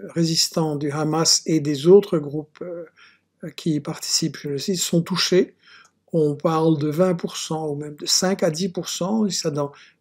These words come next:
les revues militaires des États-Unis, et cetera. Donc on sait bien que la vraie cible du,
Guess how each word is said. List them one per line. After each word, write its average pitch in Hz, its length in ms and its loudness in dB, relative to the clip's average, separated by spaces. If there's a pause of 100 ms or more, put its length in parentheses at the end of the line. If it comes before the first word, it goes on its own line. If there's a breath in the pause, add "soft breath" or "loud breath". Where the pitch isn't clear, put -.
(140)
les 151 140 2
revues 151 320 -2
militaires 147 520 0
des 139 160 -4
États-Unis, 147 460 -4
et 147 80 -4
cetera. 175 540 -2 (480 loud breath)
Donc 202 400 10
on 208 120 8
sait 214 280 6
bien 196 360 6
que 214 160 2
la 170 220 6
vraie 160 260 0
cible 196 720 8 (520 soft breath)
du, 160 760 2